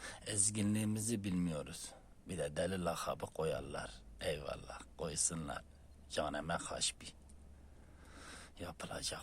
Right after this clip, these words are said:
bir şey mi var? Bizim bir savaşımız vardı. Dedik ya, şizofreni kardeşim var, yüzde seksen. Din ile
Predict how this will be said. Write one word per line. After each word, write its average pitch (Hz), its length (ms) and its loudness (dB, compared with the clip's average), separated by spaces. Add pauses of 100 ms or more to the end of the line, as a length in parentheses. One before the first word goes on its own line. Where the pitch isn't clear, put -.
bir - 60 2
şey - 180 4
mi - 160 -4 (120)
var? - 300 -4 (2000)
Bizim 139 220 8
bir 120 60 4
savaşımız 92 720 4
vardı. - 380 -6 (320)
Dedik 98 360 -4
ya, - 140 -2 (1160)
şizofreni 98 800 2
kardeşim 90 680 4
var, 80 140 2
yüzde 87 420 -2
seksen. - 640 4 (1500)
Din 139 180 10
ile 104 380 6